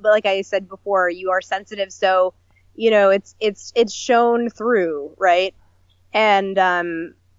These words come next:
but I think that, so the, the, the lesson there is to have a boundary and to choose when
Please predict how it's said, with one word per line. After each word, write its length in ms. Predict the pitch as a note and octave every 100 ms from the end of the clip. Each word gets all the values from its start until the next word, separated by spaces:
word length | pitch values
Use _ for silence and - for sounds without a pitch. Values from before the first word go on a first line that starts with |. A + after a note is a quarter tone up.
| _ _ -
but 160 | C#4
I 80 | C#4
think 340 | D4+ F#4+ F#4
that, 220 | - B3+ -
so 180 | C4+
the, 180 | B3 A3+ G3+
the, 260 | G#3 G3+
the 140 | - G#3
lesson 540 | G3+ A3+ - A3+ G3+
there 420 | F3 E3+ E3 D#3+ - -
is 280 | G3+ G3 -
to 120 | A#3
have 180 | G#3+ G#3
a 60 | F#3+
boundary 720 | F3 G3 G#3+ G3 F#3+ F3+ F3
and 320 | F#3 F#3+ F#3 F#3+
to 80 |
choose 540 | - - B3 A#3 A3 F#3
when 500 | G3 G3 F#3+ F#3